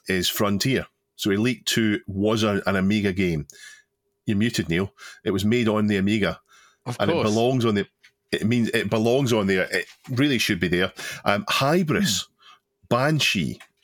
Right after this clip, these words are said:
Speaker 1: two, two shooters, the, the, the owl shooter,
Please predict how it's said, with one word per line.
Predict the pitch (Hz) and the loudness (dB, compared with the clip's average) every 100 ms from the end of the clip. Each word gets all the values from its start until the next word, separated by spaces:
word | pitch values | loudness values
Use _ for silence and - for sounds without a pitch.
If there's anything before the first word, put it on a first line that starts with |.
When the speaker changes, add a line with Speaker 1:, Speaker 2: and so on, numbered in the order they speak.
| _ | _
Speaker 1:
two, | - 151 160 156 120 - - _ _ _ | -2 0 2 0 -2 -6 -20 _ _ _
two | - 143 | -2 0
shooters, | - 117 98 90 | 0 0 0 0
the, | 113 117 | 0 0
the, | 113 104 - | 0 -2 -2
the | 117 | 0
owl | 113 147 151 | 2 2 0
shooter, | - 127 - 87 | 0 -2 0 -2